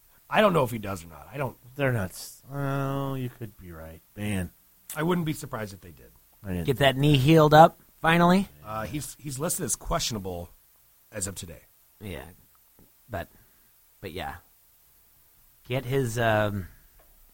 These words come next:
Speaker 3: that knee. So, so are we going to the thing that he, uh,
Speaker 2: That's information I could have used before I guessed my line.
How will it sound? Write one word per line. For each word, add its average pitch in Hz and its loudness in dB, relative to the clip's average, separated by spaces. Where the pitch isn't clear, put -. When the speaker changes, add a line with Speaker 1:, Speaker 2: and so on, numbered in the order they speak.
Speaker 3:
that - -12
knee. 127 -2
So, 131 -2
so 135 2
are 131 6
we 135 2
going 139 4
to 143 -4
the 131 0
thing 135 -4
that 123 -2
he, 131 -4
uh, 127 0
Speaker 2:
That's 117 2
information 117 2
I 101 0
could 107 -4
have 98 -2
used 101 0
before 95 -4
I 90 -4
guessed 90 -10
my 85 -10
line. 85 -10